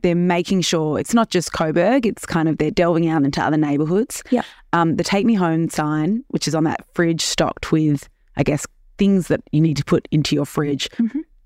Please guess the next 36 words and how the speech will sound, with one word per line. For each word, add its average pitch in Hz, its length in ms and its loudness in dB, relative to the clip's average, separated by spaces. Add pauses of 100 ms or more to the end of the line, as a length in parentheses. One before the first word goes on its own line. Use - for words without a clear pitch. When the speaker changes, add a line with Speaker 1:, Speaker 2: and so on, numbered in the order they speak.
(140)
Speaker 1:
St 147 140 -4
David's 165 320 2
Dairy 160 240 0
Milk 170 300 -2
you've 160 120 -2
got - 200 0
there, 151 340 -2
and 165 120 0
they've 165 100 0
got 180 140 0
ready-made 185 360 0
meals 151 400 0
from 151 160 -2
Postmistress 143 640 -4
and 143 120 -2
Small 139 240 -2
Axe - 180 -4
Deli. 127 280 0
So 143 240 -4 (440)
is 180 120 -2
the 208 80 6
idea 202 240 2
that 196 80 0
you 190 80 -2
can 185 100 0
go 160 220 2
in, 151 320 0 (140)
grab 160 340 2
something 151 280 2
to 131 100 -4
take 147 200 -2
home 139 140 2
and 135 80 0
cook - 180 -6
that - 140 0
night? 80 260 -2